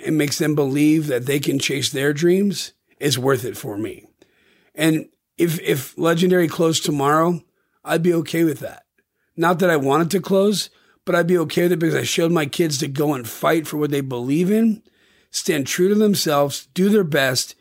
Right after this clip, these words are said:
and chase their dreams. And that is probably one of the biggest factors, maybe the, the biggest factor for me, and why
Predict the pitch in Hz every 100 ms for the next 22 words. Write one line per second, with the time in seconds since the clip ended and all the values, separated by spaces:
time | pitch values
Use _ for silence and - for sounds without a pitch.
0 | _ - 143 - 147 - 143 123 127 123
1 | 85 - - - _ _ _ _ _ -
2 | 156 160 185 202 - _ _ - 165 131
3 | - 165 175 185 165 156 139 120 - 185
4 | 175 147 - 135 113 - 127 135 165 202
5 | 180 139 123 - _ 135 127 156 175 143
6 | - 143 120 139 120 131 131 143 185 214
7 | - _ _ _ _ _ 147 156 165 165
8 | 160